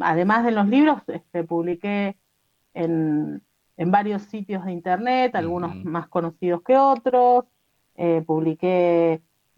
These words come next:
Speaker 1: en una revista del mercado de seguros, publiqué, me sa-, alguna publicación en el diario Perfil,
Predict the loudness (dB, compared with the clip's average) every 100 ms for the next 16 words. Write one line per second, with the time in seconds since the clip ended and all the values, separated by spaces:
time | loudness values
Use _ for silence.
0 | -8 -4 0 0 0 0 2 0 0 0
1 | 4 4 4 0 -4 -4 -4 2 2 2
2 | -2 -2 0 4 4 4 4 4 2 _
3 | _ _ _ -6 -2 -2 -2 0 2 2
4 | 0 -4 -6 -4 -6 -2 0 2 0 0
5 | -2 -2 -4 -4 -2 0 -2 -4 -8 -4
6 | -2 0 -2